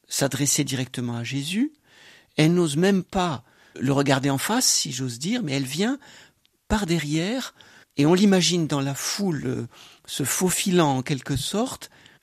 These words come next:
pour seulement, dit l'Évangile, toucher la frange de son manteau, car elle se disait, « Si je fais ça, je serai guérie. »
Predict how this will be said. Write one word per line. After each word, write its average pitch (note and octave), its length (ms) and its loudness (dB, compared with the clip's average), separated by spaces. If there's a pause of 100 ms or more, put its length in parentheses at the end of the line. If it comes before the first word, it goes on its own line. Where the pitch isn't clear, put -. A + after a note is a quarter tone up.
(100)
pour A#3 420 4
seulement, A#3 840 -2 (220)
dit C#3+ 300 -6
l'Évangile, D#3 480 -2 (200)
toucher - 440 -2
la D#3+ 120 -4
frange C#3+ 400 -6
de C3 80 -6
son B2 220 -4
manteau, A2 440 -8 (400)
car D#3+ 240 2
elle D3+ 140 -2
se - 160 0
disait, « C3+ 540 -4 (420)
Si - 220 -2
je C#3 120 -2
fais C3 180 -4
ça, F3 300 -2
je B2+ 140 -6
serai C3 300 -4
guérie. » A2 380 -12